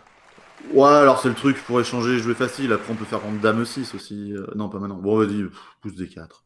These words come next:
On va faire facile la finale. Je vous conseille pas forcément de faire ça, mais c'est bien, parce que... ah, il veut nous mater. Bon, on va faire, euh, <laughs> on va faire, euh...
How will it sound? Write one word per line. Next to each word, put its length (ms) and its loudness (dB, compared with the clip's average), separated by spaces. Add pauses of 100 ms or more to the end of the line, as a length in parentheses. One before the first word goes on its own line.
(100)
On 40 -18
va 60 -16
faire 160 -14
facile 300 -16
la 80 -6
finale. 360 -14
Je 140 -8
vous 220 -4
conseille 280 2
pas 100 4
forcément 240 2
de 60 -2
faire 120 0
ça, 160 4
mais 80 2
c'est 120 -6
bien, 180 0
parce 140 -10
que... 200 -12 (540)
ah, 120 2
il 80 2
veut 100 -2
nous 100 2
mater. 340 0 (600)
Bon, 240 -16 (240)
on 100 -14
va 120 -8
faire, 340 -4
euh, 200 0 (420)
<laughs> 400 -20
on 180 -2
va 160 4
faire, 480 4
euh... 560 0